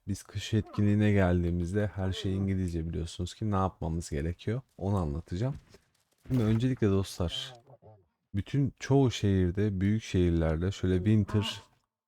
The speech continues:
yerleri var, village'leri var. Bu bölgelerden, e, bir tanesine gidiyorsunuz. Size yakın neresi varsa, işte Monaş'ta var,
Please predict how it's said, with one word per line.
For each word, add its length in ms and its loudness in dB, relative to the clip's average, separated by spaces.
yerleri 520 6
var, 200 -2
village'leri 580 0
var. 220 -2
Bu 80 2
bölgelerden, 760 6
e, 300 0
bir 60 0
tanesine 520 2
gidiyorsunuz. 540 0
Size 280 -2
yakın 360 0
neresi 360 0
varsa, 340 -2
işte 400 -4
Monaş'ta 580 2
var, 360 -4